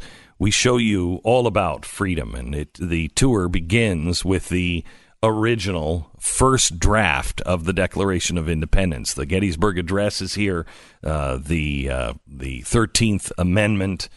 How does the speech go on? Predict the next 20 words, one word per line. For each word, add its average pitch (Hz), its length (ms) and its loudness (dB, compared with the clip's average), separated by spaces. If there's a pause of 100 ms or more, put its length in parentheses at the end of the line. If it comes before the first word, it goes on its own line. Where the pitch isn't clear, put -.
(300)
the 87 120 -2
Emancipation 104 720 4
Proclamation, 95 840 2
things 113 480 2
that 95 80 0
just 95 260 -2
rarely 107 480 0
see 92 420 -2
the 80 240 -2
light 87 380 2
of 73 160 -4
day, 113 400 2 (360)
all 113 220 4
here 107 220 2
at 92 80 0
the 101 80 2
Mercury 98 400 2
Studios. 73 680 0
Come 160 320 0
celebrate, 76 720 0